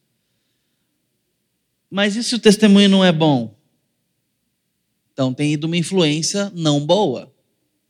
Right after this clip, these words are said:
Se o testemunho é bom, então tem ido uma poderosa influência boa, mas a influência é forte. Vocês se lembram desse vídeo aqui? Eu passei aquele na,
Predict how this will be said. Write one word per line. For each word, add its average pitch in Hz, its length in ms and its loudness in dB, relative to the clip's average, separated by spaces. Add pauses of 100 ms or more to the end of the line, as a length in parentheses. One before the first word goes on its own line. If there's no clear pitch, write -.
(420)
Se - 100 -8
o - 20 -12
testemunho 202 460 -2
é 180 40 0
bom, 156 280 -2
então 131 220 -8
tem 151 200 -2
ido 160 140 -4
uma 156 140 -2
poderosa 220 800 2
influência 202 380 -6
boa, 220 300 -2
mas 120 220 -8
a 127 180 -4
influência 143 440 -6
é - 20 -8
forte. - 420 -16 (1500)
Vocês 147 200 -6
se 185 80 0
lembram 180 280 2
desse 139 300 0
vídeo 131 240 -2
aqui? 196 220 -2
Eu 165 100 0
passei 147 360 -2
aquele 131 380 -4 (640)
na, 110 480 -4